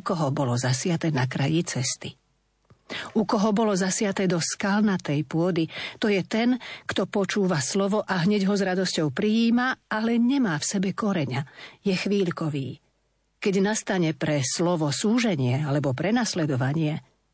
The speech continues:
hneď odpadne. U koho bolo zasiaté do trnia, to je ten, kto počúva slovo, ale svetské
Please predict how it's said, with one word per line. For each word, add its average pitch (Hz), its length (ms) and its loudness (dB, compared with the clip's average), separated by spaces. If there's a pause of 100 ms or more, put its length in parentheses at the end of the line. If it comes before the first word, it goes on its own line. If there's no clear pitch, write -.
hneď 190 320 0
odpadne. 139 560 -2 (1040)
U 160 80 0
koho 175 320 0
bolo 185 200 2
zasiaté 170 520 0
do 151 160 0
trnia, 147 720 0 (560)
to 190 160 2
je 185 80 2
ten, 214 320 0
kto 190 240 -2
počúva 202 560 0
slovo, 202 640 0
ale 175 320 0
svetské 247 560 -2